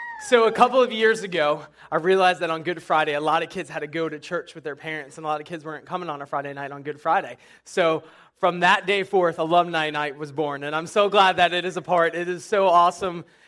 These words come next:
to see your faces tonight. So excited to, um, share this message that I have with you guys.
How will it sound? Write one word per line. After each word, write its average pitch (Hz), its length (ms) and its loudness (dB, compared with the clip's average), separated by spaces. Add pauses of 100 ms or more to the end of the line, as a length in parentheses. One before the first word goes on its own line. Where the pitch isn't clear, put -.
to 190 80 -10
see 208 200 -6
your 185 160 2
faces 175 440 -4
tonight. 156 480 -6
So 180 160 -4
excited 156 560 -2 (360)
to, 147 260 -4
um, 135 260 -4
share 175 300 -2
this 160 180 -10
message 151 320 -8
that 151 100 -4
I 143 120 -4
have 143 160 -4
with 143 100 -12
you 143 80 -12
guys. 135 420 -6